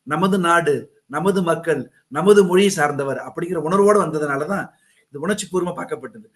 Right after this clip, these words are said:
நீங்க கடந்து வந்த பாதையில ஏழு, ஏழு முறை முதலமைச்சர் வெளிநாடு போயிருப்பாங்க, ஸ்பெயின் போயிருப்பாங்க, சிங்கப்பூர் போயிருந்தாங்க, துபாய் போயிருந்தாங்க, அபுதாபி போயிருந்தாங்க, ஆஹ், அமெரிக்கா வந்திருந்தாங்கல்ல. என்னை பொறுத்தவரை இந்த அமெரிக்க தமிழர்கள் சந்திப்பு தான்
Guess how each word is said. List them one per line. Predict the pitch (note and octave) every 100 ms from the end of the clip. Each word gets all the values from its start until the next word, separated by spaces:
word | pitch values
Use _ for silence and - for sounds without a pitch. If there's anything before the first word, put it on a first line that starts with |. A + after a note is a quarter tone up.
| _ _
நீங்க | E3+ E3
கடந்து | D#3+ A3 A#3+
வந்த | A#3 F#3+
பாதையில | D#3+ D#3+ D#3+ D3
ஏழு, | D3+ F3 E3
ஏழு | D#3+ F#3 F#3
முறை | F#3 G#3 F3+ - D3+
முதலமைச்சர் | D#3+ E3+ D#3 C#3
வெளிநாடு | C3+ D3+ D#3
போயிருப்பாங்க, | D3 C3+ C3 A#2+
ஸ்பெயின் | B2 - D#3+ E3
போயிருப்பாங்க, | C#3+ C3+ C3 B2+ B2+ - _
சிங்கப்பூர் | - E3+ F3+ -
போயிருந்தாங்க, | C#3+ C3 C3 B2+
துபாய் | C#3+ D#3 E3
போயிருந்தாங்க, | D3 C3 B2+ B2+
அபுதாபி | C3 D#3 D#3+ D#3
போயிருந்தாங்க, | C#3+ B2 B2 B2 B2 - _ - -
ஆஹ், | C#3 C3+ B2+ A#2+ A2+ _ _ -
அமெரிக்கா | F3 F#3
வந்திருந்தாங்கல்ல. | D#3+ D3 C#3 C#3 B2+ G#2+ - _
என்னை | C#3+ F3+ G3+
பொறுத்தவரை | G3 F#3 F#3 F#3+ G#3 B3 - _
இந்த | - G3 - -
அமெரிக்க | - D#3+ G#3+ A3 G#3
தமிழர்கள் | E3 D3+ D3 C#3
சந்திப்பு | C#3+ D3+ E3 E3
தான் | G3+ B3